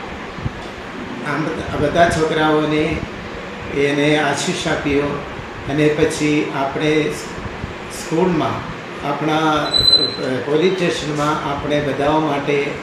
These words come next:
આપણે આમંત્રણ પણ આપ્યું. છેલ્લે એ પોલીસ લોકો અમુક વસ્તુઓ છોકરાને સમજાવ્યો, અક્ષરમાં શું દવું અને બીજા આપણો ફોનનો બધું બીજાઓને નથી આપવાનું, એવી રીતે વાત કરી હતી.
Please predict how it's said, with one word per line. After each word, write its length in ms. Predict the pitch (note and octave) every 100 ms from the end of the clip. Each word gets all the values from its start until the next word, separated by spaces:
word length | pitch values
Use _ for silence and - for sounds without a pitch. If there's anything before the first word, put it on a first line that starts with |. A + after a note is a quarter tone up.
| -
આપણે 440 | - C3+ C#3 C#3 C#3+ - - C3
આમંત્રણ 460 | C#3 C#3+ D3 D3 D3
પણ 200 | C#3+ C3
આપ્યું. 380 | A#2 B2 A2 G#2+ - - - - -
છેલ્લે 600 | - D#3 D#3+ E3+ F3 E3 - - - - - - -
એ 160 | D3
પોલીસ 460 | D3+ D3+ D#3 F3 -
લોકો 540 | E3+ D#3+ C#3+ D3+ D3+ D3+ - - - - - - - D3
અમુક 260 | E3 F3
વસ્તુઓ 580 | F3+ D#3 - - E3+ C#3+
છોકરાને 600 | C3+ D3 D#3+ D3+ D3+ D3
સમજાવ્યો, 760 | D3 C3+ C#3 D3+ C#3 C#3+ C#3 C#3 C3+ - - - - C#3+
અક્ષરમાં 560 | D3 - E3 D#3 D3+
શું 300 | D3 D3+ D3+
દવું 640 | C#3 C#3 C#3 C#3 B2+ - -
અને 500 | C3 C3 C3 C3 B2 - C3+
બીજા 340 | C#3 C#3 C#3+
આપણો 300 | C#3 C#3 D3 C#3 -
ફોનનો 440 | C#3 C#3+ C#3+ D3
બધું 500 | C#3+ C#3+ C#3 C3+ C#3+ C#3 - - -
બીજાઓને 560 | D3+ C3+ D3 D3 C#3+ C#3+
નથી 360 | C#3 C3+ D#3+ D3
આપવાનું, 520 | - D3 C3+ C#3 C#3+
એવી 280 | C#3 C3+ D3
રીતે 260 | C3+ C#3
વાત 240 | C3 B2+ C3+
કરી 300 | C3 B2+ A#2+
હતી. 360 | A2+ - -